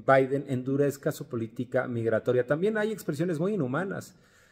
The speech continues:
en contra de los migrantes que provienen de Donald Trump y acciones terribles como la del gobernador de Texas, Greg Abbott, eh, quien, entre otras cosas, ha puesto púas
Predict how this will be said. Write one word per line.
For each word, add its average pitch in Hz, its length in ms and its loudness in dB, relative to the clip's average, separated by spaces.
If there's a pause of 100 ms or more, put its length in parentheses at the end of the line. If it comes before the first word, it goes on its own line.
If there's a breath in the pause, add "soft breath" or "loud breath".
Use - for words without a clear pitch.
(320 soft breath)
en 123 140 -2
contra 139 680 4
de 113 120 0
los 107 180 0
migrantes 147 840 -2
que - 160 -6
provienen 120 340 -2
de 110 120 -4
Donald 113 320 0
Trump 156 280 2
y 127 200 0
acciones 160 580 2
terribles 120 600 2
como 110 220 -6
la 107 240 -2
del 104 220 -2
gobernador 110 560 0
de - 40 -12
Texas, 135 380 -4 (420 soft breath)
Greg 127 300 2
Abbott, 147 400 4 (220)
eh, 131 200 -4
quien, 113 440 -2
entre 120 200 -6
otras 143 280 -2
cosas, 139 360 -2
ha 123 120 -4
puesto 120 340 -2
púas 185 480 2